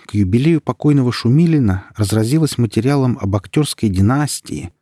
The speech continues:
впервые назвав Марата Гусева наследником настоящего артиста. Разумеется, великого. И столь же, разумеется, безвременно от нас ушедшего.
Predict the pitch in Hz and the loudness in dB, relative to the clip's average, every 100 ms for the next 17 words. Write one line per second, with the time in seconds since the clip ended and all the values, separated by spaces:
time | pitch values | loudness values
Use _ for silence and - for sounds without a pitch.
0 | _ _ - - 101 87 139 185 156 120 | _ _ -12 -4 -2 2 2 4 2 0
1 | 95 107 101 92 92 90 - - 107 165 | -4 -4 -4 -2 -2 -2 -4 -6 -2 -2
2 | - 156 165 _ _ - - - 104 127 | -2 -4 -6 _ _ -10 -8 -2 -2 0
3 | 147 - 147 - _ _ - - - 76 | -2 -2 -4 -4 _ _ -6 -4 -6 -6
4 | 92 107 - - 95 - 90 - - - | -4 -4 -6 -6 -6 -6 -10 -10 -18 -18
5 | - - 82 _ _ _ _ _ _ _ | -16 -16 -18 _ _ _ _ _ _ _
6 | _ _ - 98 82 82 123 131 - 95 | _ _ -4 -2 -2 0 0 0 -4 -6
7 | - - 92 87 76 - - - - _ | -8 -8 -2 -2 -4 -10 -18 -18 -20 _
8 | 107 - 143 127 113 98 90 95 113 - | -6 -2 0 0 0 -2 0 2 2 0
9 | 104 _ _ _ 90 95 80 - 113 135 | -8 _ _ _ -4 -4 -4 -2 2 2
10 | 123 120 - - 76 78 - - - - | 0 -2 -6 -10 -12 -10 -12 -12 -12 -10
11 | - - - | -12 -12 -20